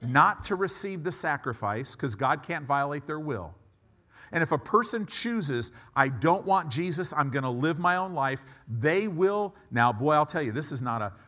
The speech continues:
this is not a thing that you should say in church, is what they say. Nonsense. There is a hell. It's a place. It's real.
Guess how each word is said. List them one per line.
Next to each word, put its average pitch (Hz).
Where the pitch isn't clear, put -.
this 143
is 127
not 120
a 107
thing 135
that 104
you 117
should 117
say 135
in 139
church, 139
is 104
what 110
they 104
say. 131
Nonsense. 135
There 139
is 175
a 202
hell. 113
It's 131
a 160
place. 175
It's 147
real. 151